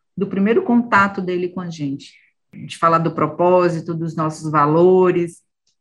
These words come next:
é, pra que ele tenha, é, eu digo que é uma relação ganha-ganha,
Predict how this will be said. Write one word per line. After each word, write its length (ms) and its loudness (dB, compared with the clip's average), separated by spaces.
é, 200 -8
pra 200 -6
que 240 -6
ele 440 -2
tenha, 800 -6
é, 220 -8
eu 80 -8
digo 260 -6
que 100 -4
é 40 0
uma 160 -4
relação 500 0
ganha-ganha, 800 0